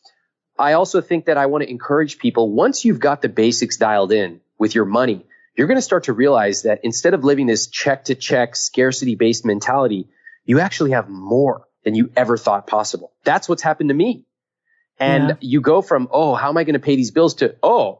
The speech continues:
Speaker 1: I already achieved all my financial goals. What's next?" It's not a pipe dream. You can read all the people in the book who did it. And then I, one thing I just wanna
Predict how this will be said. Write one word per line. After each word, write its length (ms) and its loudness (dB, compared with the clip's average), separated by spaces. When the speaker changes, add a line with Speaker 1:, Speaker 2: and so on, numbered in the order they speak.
Speaker 1:
I 260 0
already 320 2
achieved 340 -4
all 220 0
my 120 0
financial 460 0
goals. 400 0
What's 420 0
next?" 540 -4
It's 180 0
not 140 2
a 40 2
pipe 320 -2
dream. 340 -2
You 100 -2
can 180 -2
read 160 4
all 260 4
the 80 0
people 320 0
in 60 2
the 60 -2
book 260 0
who 80 -2
did 220 2
it. 200 -2
And 140 2
then 140 4
I, 100 2
one 300 0
thing 160 2
I 80 2
just 180 -4
wanna 180 2